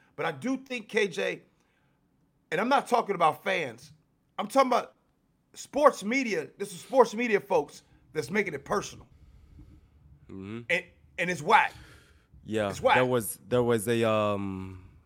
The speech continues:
Speaker 2: there was a meme or a video about J-, a fake Jamal Adams calling into a radio show and, um, essentially making fun of him, making fun of him for being hurt, making fun of him for getting exposed, making fun of him for,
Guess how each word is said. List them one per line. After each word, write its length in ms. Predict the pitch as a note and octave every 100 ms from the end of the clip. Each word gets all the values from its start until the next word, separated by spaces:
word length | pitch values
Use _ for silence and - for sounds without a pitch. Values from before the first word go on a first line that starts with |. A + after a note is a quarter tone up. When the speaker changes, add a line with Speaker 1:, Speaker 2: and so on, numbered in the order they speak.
| - -
Speaker 2:
there 120 | A#2+
was 160 | A#2
a 40 | A2
meme 680 | A2 C3 D3 B2+ A2 G#2 G2+
or 160 | G#2+
a 20 | G2
video 380 | G#2+ C3 A#2
about 340 | G#2+ G#2+ G#2 G#2
J-, 140 | - B2+
a 80 |
fake 380 | A2 - C#3+ B2
Jamal 400 | G#2 A2 A#2+ A#2
Adams 680 | G2+ A#2 A#2 A2+ A#2 A2 - - _ _ - -
calling 380 | - C3 A#2+ A#2
into 260 | A#2 A2 A#2+
a 80 | G#2+
radio 400 | A2+ A2+ A2+ A2
show 500 | - A#2+ A2 A2 G#2+ - _ _ _ _ -
and, 240 | G#2+ G#2+
um, 640 | G#2 G2+ G2 F#2+ F#2 F#2 -
essentially 380 | - - C#3+ C3
making 220 | B2+ B2
fun 220 | - C3+ A#2
of 120 | F#2+
him, 160 | F2+ - _ _ _ -
making 220 | B2+ A2+
fun 160 | C3+
of 40 | B2+
him 40 |
for 80 | A#2+
being 260 | A2+ B2 A2+
hurt, 300 | A#2 C3 - _ _ _ _ _ _
making 220 | A#2+ A#2 -
fun 180 | C3 B2+
of 80 | A#2+
him 80 | A#2
for 120 | A2+
getting 240 | B2 A#2
exposed, 760 | G#2+ - B2+ B2+ B2 B2+ A#2 A2
making 220 | A2+ G2+
fun 160 | B2+ B2
of 60 |
him 100 | B2
for, 460 | A2 A#2 A2 A2